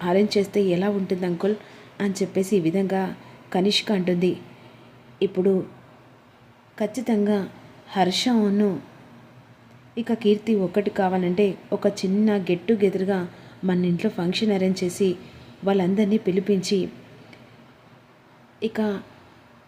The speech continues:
హరీష్ కూడా దూరంగా ఉంటుంది. హరీష్ జ్ఞాపకాలు కూడా కీర్తికి రావు. హర్ష దగ్గరవుతూ ఉంటే ఇలా దూరంతో మనసు కూడా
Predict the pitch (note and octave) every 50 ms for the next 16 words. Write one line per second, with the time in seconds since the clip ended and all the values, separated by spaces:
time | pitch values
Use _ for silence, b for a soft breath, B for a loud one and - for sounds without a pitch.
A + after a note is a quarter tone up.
0 | - - - - G3+ F#3+ G#3+ A3 - - A#3+ - - G#3 F#3+ G#3 G3+ G3 F3+ F3+
1 | F3+ - - - - - - - - - - E3 F#3+ F#3 G3 A3 A3+ A3 G#3+ G3+
2 | G3+ G3 F#3+ F3+ F3 F#3 F#3+ F3+ F#3 A3+ A3 - B B B B B B B B
3 | B B B - - - - G#3+ G#3 A#3+ A#3+ - A#3+ G3 F#3 F#3 F#3 F3+ F#3+ F#3+
4 | A#3 A3+ A3 A3 G#3 G3+ G3 - F3+ F#3 G3 G3 G3 - G3 F#3 F3+ - G3 F#3+
5 | - G3+ G3 F3 F3 F3+ F3+ F3+ - - - - - - - - - - - -
6 | - - F#3+ F3+ F3 - A3+ G3 F#3+ F#3+ F3 F3 G3+ G3+ G#3 G3+ F#3+ G3+ G3 F#3+
7 | F3+ F3+ F3 D#3+ - - - - - - - - - - A3 A3+ G#3+ G#3 F#3+ E3+
8 | F#3 F#3 G#3 A3+ A3 G3+ - G#3 G3 F3 - - - - - - - - F3+ F3+
9 | F3+ G3 G#3 - C4 A3+ - G3 G3 F#3 G#3